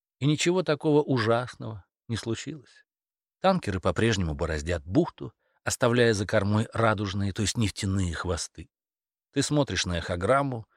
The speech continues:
которую прислала тебе Софи. Изображение расплывается, но ты не щуришься, не мигаешь. Ты держишь глаза широко открытыми до тех пор, пока твои щеки не становятся мокрыми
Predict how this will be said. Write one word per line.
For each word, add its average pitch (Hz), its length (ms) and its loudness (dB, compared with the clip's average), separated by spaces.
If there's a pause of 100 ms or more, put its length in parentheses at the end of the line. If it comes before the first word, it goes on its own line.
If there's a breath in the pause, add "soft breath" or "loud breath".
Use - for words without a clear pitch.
(200)
которую 110 380 0
прислала 92 480 2
тебе 85 240 -4
Софи. - 440 -12 (680)
Изображение 101 640 2
расплывается, 90 920 -4
но 127 100 -2
ты 151 100 -2
не 123 100 0
щуришься, - 680 -4 (240)
не 117 100 0
мигаешь. - 560 -4 (560 soft breath)
Ты - 100 -2
держишь 117 460 4
глаза 110 360 2
широко 101 400 0
открытыми 98 580 -6 (340)
до 123 100 -2
тех - 240 -6
пор, - 280 -6 (580)
пока 120 280 4
твои 90 220 -2
щеки - 400 -2
не 92 120 0
становятся 101 560 -2
мокрыми 90 560 -4